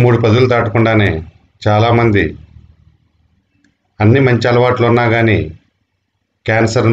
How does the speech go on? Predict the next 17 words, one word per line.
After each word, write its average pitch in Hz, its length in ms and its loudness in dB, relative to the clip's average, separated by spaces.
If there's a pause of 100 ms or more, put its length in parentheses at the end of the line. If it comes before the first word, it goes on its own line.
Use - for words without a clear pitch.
బారిన 107 320 2
పడి 98 200 0 (600)
చనిపోవటం 107 560 0
జరుగుతూ 101 380 0
ఉంది. 107 200 2 (1160)
మరి 131 200 0 (2000)
ఇది 127 200 0
ఎందుకు 127 300 2
జరుగుతుంది? 101 500 0 (880)
దేనివల్ల 120 460 0
జరుగుతుంది? 95 500 -4 (1200)
దీనికి 123 260 0 (100)
మరి 113 200 0
మనం 107 180 2 (1500)
ఏం 120 100 2 (100)
చేయాలి? 85 360 -2 (1500)
మరి 151 200 2